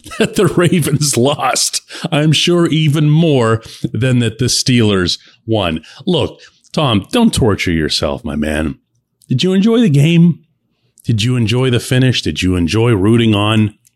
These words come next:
Kenny and Najee? And how about that offensive line? How about finishing on a Minkah pick? How about T J Watt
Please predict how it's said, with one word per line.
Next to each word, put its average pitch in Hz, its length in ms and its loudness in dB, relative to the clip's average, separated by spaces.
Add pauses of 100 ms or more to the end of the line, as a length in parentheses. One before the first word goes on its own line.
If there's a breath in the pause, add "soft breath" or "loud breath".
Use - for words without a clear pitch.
(680)
Kenny 117 340 0
and 92 160 0
Najee? 110 400 -2
And 95 80 0
how 90 120 0
about 113 220 -2
that 101 220 0
offensive 104 520 -2
line? 107 480 0 (640)
How 127 100 -6
about 127 180 -2
finishing 110 600 0
on 87 100 -2
a 78 80 -4
Minkah 101 500 -2 (380 soft breath)
pick? 117 280 -4
How - 120 -6
about 113 240 -2
T 120 200 -2
J 113 180 0
Watt 101 400 -2